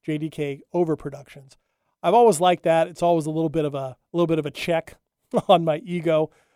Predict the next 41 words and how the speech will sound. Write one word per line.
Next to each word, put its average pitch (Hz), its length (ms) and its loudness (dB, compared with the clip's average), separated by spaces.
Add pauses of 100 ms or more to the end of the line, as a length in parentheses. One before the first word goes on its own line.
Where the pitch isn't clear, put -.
(180)
uh, 156 420 4 (200)
and 170 240 -2
just 165 300 -10 (100)
somewhat 147 360 -8
funny. 147 300 -4
And 131 120 -20
so 151 260 -2 (280)
I'm 180 100 0
in 269 80 6
the 311 80 2
process 240 480 -2
of - 80 -8
putting 220 240 -6
together 190 300 0
that 170 160 -2
L 165 160 0
L 151 100 -4
C. 190 300 -10
And 135 100 -18
the 160 60 -8
reason 311 200 -6
I'm 320 120 2
doing 180 280 -2
that 135 300 -12 (400)
is, 196 420 0 (140)
number 240 160 -4
one, 220 220 4
it - 80 -8
puts - 180 -6
all 208 260 0
of 208 120 -6
that 180 280 -2
under 170 580 -4
the 170 60 -10
same 190 280 -4
umbrella 151 420 -4
legally 156 560 -6
that 139 220 -14
keeps - 240 -10
it 156 100 -12
protected. - 480 -16